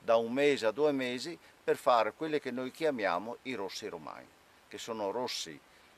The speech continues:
che inevitabilmente con questo procedimento sono rossi che hanno dai quindici ai sedici gradi alcolici, ma che attraverso il tempo di questa surmaturazione nei plateau riescono a maturare, eh,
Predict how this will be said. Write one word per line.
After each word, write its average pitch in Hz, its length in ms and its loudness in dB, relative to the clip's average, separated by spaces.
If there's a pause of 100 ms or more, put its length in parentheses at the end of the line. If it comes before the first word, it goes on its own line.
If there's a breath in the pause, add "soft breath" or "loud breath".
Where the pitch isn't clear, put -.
(280 soft breath)
che 87 280 -10
inevitabilmente 104 1080 -6
con - 140 -20
questo 110 260 -10
procedimento 104 800 -10
sono 90 300 -10
rossi 107 320 -8
che 95 140 -6
hanno 95 280 -4
dai 87 260 -6
quindici 120 440 -10
ai 95 40 -10
sedici 95 440 -10
gradi 90 280 -2
alcolici, 104 720 -4 (440 soft breath)
ma 107 160 -4
che 123 140 -2
attraverso 117 840 0
il 104 300 -12
tempo 147 420 -4
di 92 120 -12
questa 131 300 -10
surmaturazione 107 1200 -4 (320 soft breath)
nei 101 180 -6
plateau 143 520 2 (560 soft breath)
riescono 147 920 0
a 110 120 0
maturare, 113 880 2
eh, - 60 -6